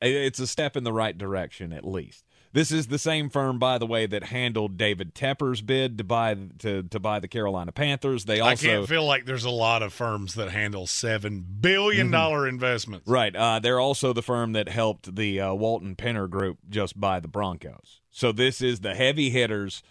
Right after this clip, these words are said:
Speaker 1: that have experience in these transactions. So Jeff Bezos, now officially official, he is at least in the running.
Speaker 2: He's interested, and, and who's surprised?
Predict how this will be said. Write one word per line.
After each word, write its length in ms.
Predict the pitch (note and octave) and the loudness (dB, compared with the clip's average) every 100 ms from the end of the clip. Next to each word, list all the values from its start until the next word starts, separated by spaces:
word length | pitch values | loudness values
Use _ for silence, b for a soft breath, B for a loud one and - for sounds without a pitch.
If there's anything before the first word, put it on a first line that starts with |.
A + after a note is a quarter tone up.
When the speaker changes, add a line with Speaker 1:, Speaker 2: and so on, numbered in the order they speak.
| b b | b b
Speaker 1:
that 160 | G#2+ F#2 | -2 0
have 260 | G#2+ C3+ | 0 2
experience 840 | C#3 - B2 B2 A#2 A2+ A2 - - _ _ _ | 0 2 2 2 2 0 0 -6 -14 _ _ _
in 500 | - C3 A#2 G#2+ G2+ F2 _ _ _ _ _ | -2 0 0 -4 -6 -10 _ _ _ _ _
these 360 | A#2+ C3+ B2 | 0 0 0
transactions. 1040 | - C3+ A#2+ A#2 A#2+ A2+ - G#2 F2 D#2+ - _ _ _ | -2 -2 0 0 0 0 -2 -8 -8 -10 -14 _ _ _
So 160 | F#2+ | -8
Jeff 280 | F#2 A2 G#2+ | -2 -2 -2
Bezos, 680 | B2 C3 G#2 G#2 F2 - - _ _ _ _ | 0 0 0 -2 -2 -6 -14 _ _ _ _
now 380 | G2+ B2 A2+ G2 | -4 0 2 0
officially 640 | - G#2 C3+ C3 - A#2+ A2+ | -2 -4 0 0 2 2 2
official, 640 | - D3+ B2+ G#2+ E2+ D#2+ _ _ _ _ _ - | 2 0 -2 -4 -8 -10 _ _ _ _ _ -8
he 220 | G#2 G2+ | -4 -2
is 280 | F#2+ F#2+ - - | -2 -6 -8 -2
at 120 | C#3 | 2
least 260 | D#3 D3+ | 2 2
in 120 | C#3 A#2 | -2 -4
the 80 | |
running. 420 | F#2+ G2 D#2+ B1 - _ _ _ _ - - | -4 -6 -8 -16 -20 _ _ _ _ -20 -8
Speaker 2:
He's 200 | A2+ A2 | -4 0
interested, 520 | B2 A2 F2+ - C#2 _ _ - | 0 0 -8 -14 -18 _ _ -20
and, 260 | F2 F2+ F#2 | -16 -16 -16
and 140 | F2 | -14
who's 200 | D#2+ F2+ | -14 -10
surprised? 540 | - F2+ F#2+ D2+ - | -10 -10 -12 -14 -18